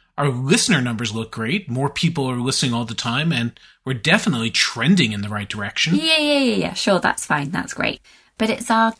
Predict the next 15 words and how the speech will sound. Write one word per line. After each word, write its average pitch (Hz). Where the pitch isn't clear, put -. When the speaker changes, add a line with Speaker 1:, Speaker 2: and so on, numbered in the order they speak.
Speaker 2:
guests. -
I 196
mean, 214
most 226
of 233
them 214
come 208
on 196
just 190
once, 220
and 208
then 226
they 240
churn 254
out. 277